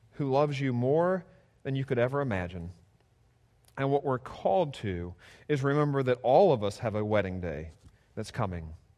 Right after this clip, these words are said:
And you know what? With all the junk going on in the world,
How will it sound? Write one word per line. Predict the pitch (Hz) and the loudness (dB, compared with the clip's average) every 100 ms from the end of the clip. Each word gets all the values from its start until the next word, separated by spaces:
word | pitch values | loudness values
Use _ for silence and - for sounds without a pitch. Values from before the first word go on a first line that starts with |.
| _ _ _ _ _ _ _ _ _ _ _ _ _ _ _ _ | _ _ _ _ _ _ _ _ _ _ _ _ _ _ _ _
And | 135 | -2
you | 135 | 2
know | 143 | 4
what? | 147 | 4
With | 139 123 | 4 2
all | 135 | 2
the | 151 | 2
junk | 135 127 127 | 0 -2 -2
going | - 123 117 | -2 -2 -2
on | 113 | -2
in | |
the | 120 | -2
world, | 110 92 85 | -2 -2 -6